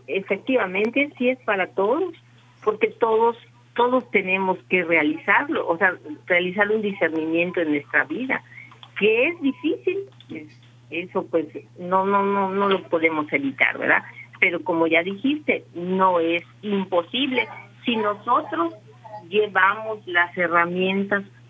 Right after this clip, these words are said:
correctas, ¿verdad? En ese, en ese caminar,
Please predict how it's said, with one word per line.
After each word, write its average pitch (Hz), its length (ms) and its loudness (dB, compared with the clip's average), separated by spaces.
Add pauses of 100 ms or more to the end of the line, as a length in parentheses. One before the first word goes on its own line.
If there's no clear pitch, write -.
(140)
correctas, 170 800 0 (100)
¿verdad? 165 300 0 (160)
En 160 220 -2
ese, 160 460 -2 (680)
en 175 320 -2
ese 175 240 -2
caminar, 147 580 0